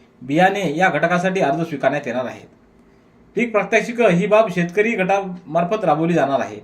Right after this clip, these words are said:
पीक प्रात्यक्षिकासाठी एका शेतकऱ्याला एक एकर मर्यादेत निविष्ठा स्वरूपात अनुदान उपलब्ध करून दिलं जाईल.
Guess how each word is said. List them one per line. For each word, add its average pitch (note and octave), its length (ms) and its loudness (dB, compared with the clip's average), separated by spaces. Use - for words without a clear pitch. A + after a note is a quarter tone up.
पीक A#3 220 -4
प्रात्यक्षिकासाठी G3+ 960 2
एका E3 280 0
शेतकऱ्याला G3+ 380 0
एक G3 380 -2
एकर F#3+ 280 0
मर्यादेत F#3+ 400 2
निविष्ठा F#3 360 0
स्वरूपात F#3+ 420 -2
अनुदान E3+ 300 2
उपलब्ध D#3 320 -2
करून D3 240 -4
दिलं C3 160 -4
जाईल. G2+ 220 -8